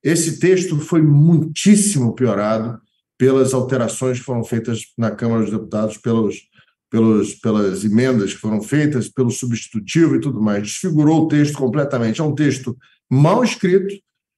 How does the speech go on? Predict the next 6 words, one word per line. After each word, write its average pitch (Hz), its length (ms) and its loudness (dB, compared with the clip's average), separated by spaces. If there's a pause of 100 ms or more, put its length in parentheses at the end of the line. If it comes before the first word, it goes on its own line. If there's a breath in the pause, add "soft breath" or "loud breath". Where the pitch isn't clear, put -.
(120)
alguns 185 380 2
dos 190 180 -2
seus 165 200 2
dispositivos 127 840 -2
são 123 400 -4 (300)
ininteligíveis 190 1500 2